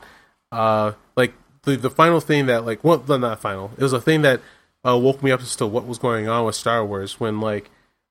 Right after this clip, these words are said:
on my Facebook, I'm just like, "So, yeah, what the fuck is going on?" And, like, one of my friends was, like, saying, "I just like Star Wars, Keith."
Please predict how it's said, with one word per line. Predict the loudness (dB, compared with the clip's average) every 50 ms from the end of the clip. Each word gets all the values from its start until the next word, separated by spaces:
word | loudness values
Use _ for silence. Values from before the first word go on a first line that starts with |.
| _ _
on | -4 -4 -2
my | -2 -2 -2
Facebook, | 0 -2 -2 -2 -2 -4 -4 -2
I'm | -4 -4 -4
just | -6 -4 -4
like, | -4 -4 -4 -6
"So, | -10 -14 -14 -14 -16
yeah, | -18 -8
what | -6 -6 -6 -6
the | -10
fuck | -16 -18 -18 -16 -14
is | -10 -6
going | -4 -2 0
on?" | 0 2 2 0 0 -2 -4 -10 _ _ _ _ _ _
And, | 2 2
like, | 2 2 2 0
one | 0 2
of | 0 2
my |
friends | 2 0 0
was, | 0 0
like, | -2 -2
saying, | -2 -2 0 0 0 -2 -6 -10 _ _ _ _ _ _ _ _ _ _ _ _
"I | 2 4 6 6 4
just | 4 2 0 0 0 -4
like | -6 -6 -6 -6
Star | -2 0 2 2 2
Wars, | 2 0 -2 -6
Keith." | -12 -16 -18 -18